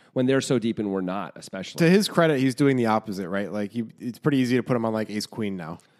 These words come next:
Speaker 1: A hundred percent, it's easy. Now, if he bet, he could still have ace queen. But
Speaker 2: Yeah.
Speaker 1: when he checks, it feels like he just doesn't have overpairs, which is pretty awesome.
Speaker 2: Yeah.
Speaker 1: I mean,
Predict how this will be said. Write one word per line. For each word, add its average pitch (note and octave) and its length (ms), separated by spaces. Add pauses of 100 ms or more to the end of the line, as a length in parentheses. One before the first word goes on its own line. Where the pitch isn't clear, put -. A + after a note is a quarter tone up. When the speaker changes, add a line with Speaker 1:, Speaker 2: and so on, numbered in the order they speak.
(460)
Speaker 1:
A A#2+ 100
hundred C#3+ 520
percent, G#2+ 420
it's F2 160
easy. G2 220 (180)
Now, F#3+ 100
if F3+ 60
he A3 80
bet, F#3+ 240
he E3+ 100
could D3+ 100
still E3 140
have C3+ 120
ace A2+ 180
queen. D#2 260 (200)
But D3+ 80
Speaker 2:
Yeah. B2+ 40
Speaker 1:
when E3 80
he D3 80
checks, D#3+ 380
it C3+ 100
feels D3 200
like C3 100
he A#2+ 80
just A2+ 180
doesn't G2+ 180
have F#2+ 140
overpairs, F2 500
which C#3+ 220
is F3+ 220
pretty G3+ 300
awesome. D3+ 540
Speaker 2:
Yeah. A#2 240 (360)
Speaker 1:
I A#2+ 60
mean, B2 440